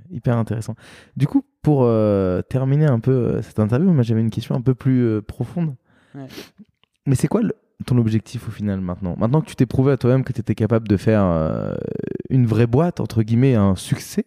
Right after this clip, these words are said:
Speaker 1: même si
Speaker 2: Ouais.
Speaker 1: bon, c'est encore le début, mais là tu viens d'annoncer une belle
Speaker 2: Non, non,
Speaker 1: levée,
Speaker 2: ouais, c'est
Speaker 1: super,
Speaker 2: un
Speaker 1: c'est, c'est une
Speaker 2: truc,
Speaker 1: belle victoire
Speaker 2: un
Speaker 1: pour
Speaker 2: truc
Speaker 1: l'instant.
Speaker 2: intéressant en tout cas.
Speaker 1: Euh,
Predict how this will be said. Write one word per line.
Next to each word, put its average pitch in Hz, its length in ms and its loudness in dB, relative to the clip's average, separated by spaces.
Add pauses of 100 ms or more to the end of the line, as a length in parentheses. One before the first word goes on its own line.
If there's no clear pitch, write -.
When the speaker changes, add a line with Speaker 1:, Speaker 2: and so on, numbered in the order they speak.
Speaker 1:
même 110 160 2
si 139 60 -2
Speaker 2:
Ouais. 131 320 4
Speaker 1:
bon, 151 60 -4 (380)
c'est - 120 -16
encore 101 220 -2
le 98 120 -2
début, 117 320 2
mais 117 80 -2
là - 100 -8
tu - 80 -14
viens 104 120 0
d'annoncer 92 340 -2
une 98 80 -6
belle 95 100 0
Speaker 2:
Non, 151 60 4
non, 165 160 2
Speaker 1:
levée, 131 140 4
Speaker 2:
ouais, 117 40 4
c'est 113 160 -4
Speaker 1:
super, 147 260 2 (100)
Speaker 2:
un 110 40 -8
Speaker 1:
c'est, - 140 -6
c'est 107 140 -8
une - 0 -
Speaker 2:
truc, 107 100 -4
Speaker 1:
belle 127 80 2
victoire 104 240 0
Speaker 2:
un 120 60 0
Speaker 1:
pour 139 100 0
Speaker 2:
truc 135 80 2
Speaker 1:
l'instant. 120 160 2
Speaker 2:
intéressant 120 280 -2
en 123 40 -2
tout 123 80 -8
cas. 143 220 -4 (180)
Speaker 1:
Euh, 110 340 2